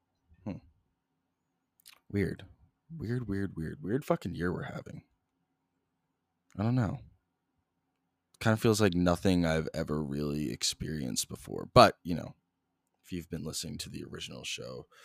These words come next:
uh, you probably know a little bit about my circumstances and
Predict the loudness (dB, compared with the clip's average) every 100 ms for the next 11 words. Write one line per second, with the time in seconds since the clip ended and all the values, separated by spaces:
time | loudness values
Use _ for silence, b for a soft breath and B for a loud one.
0 | B B B B B B B B 2 6
1 | 8 8 8 6 4 6 4 2 0 0
2 | 0 2 0 0 B B B B B B
3 | B B B -4 -2 0 -4 -6 -8 -8
4 | -8 -12 -12 -10 -10